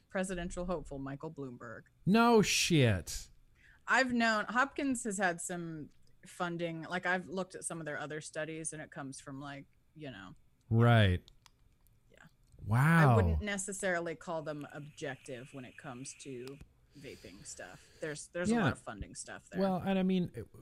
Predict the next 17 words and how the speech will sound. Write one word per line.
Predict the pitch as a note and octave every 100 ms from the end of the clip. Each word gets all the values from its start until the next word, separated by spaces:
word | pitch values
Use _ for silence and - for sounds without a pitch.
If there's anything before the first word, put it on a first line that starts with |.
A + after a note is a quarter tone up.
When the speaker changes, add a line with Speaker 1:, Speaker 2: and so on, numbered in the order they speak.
| -
Speaker 2:
you | F3+
know, | D3+
and | D3+ C#3+
we | C#3+ A3
can | - G3+
know | C3 A#2
that | A2 G#2 G#2 - _ _ _ -
and, | C3 B2+ - -
and | C#3+ B2+ A#2+
remember | A#2 A#2+ B2 A#2
that | A2 A2+ A2+
and | C3 A#2
go, | A#2
"Okay, | A#2+ - G2
John | G#2 G2
Hopkins, | F#2+ F#2+ - F#2 F#2
let's | F#2 -